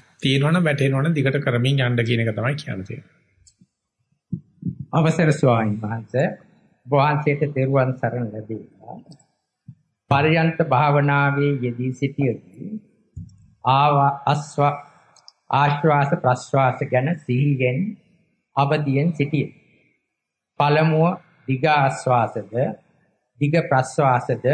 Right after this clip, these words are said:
Speaker 2: දුක් වේ. ටික වේලාවකට පසුව ක්‍රමක්‍රමයෙන් එම ආශ්වාස සහ ප්‍රශ්වාස දිග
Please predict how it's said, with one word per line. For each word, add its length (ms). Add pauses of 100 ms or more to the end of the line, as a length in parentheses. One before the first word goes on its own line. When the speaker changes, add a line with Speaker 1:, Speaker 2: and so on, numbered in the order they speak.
(300)
Speaker 2:
දුක් 220
වේ. 200 (1080)
ටික 320
වේලාවකට 800
පසුව 440 (880)
ක්‍රමක්‍රමයෙන් 840 (440)
එම 160
ආශ්වාස 760
සහ 180 (920)
ප්‍රශ්වාස 640 (680)
දිග 280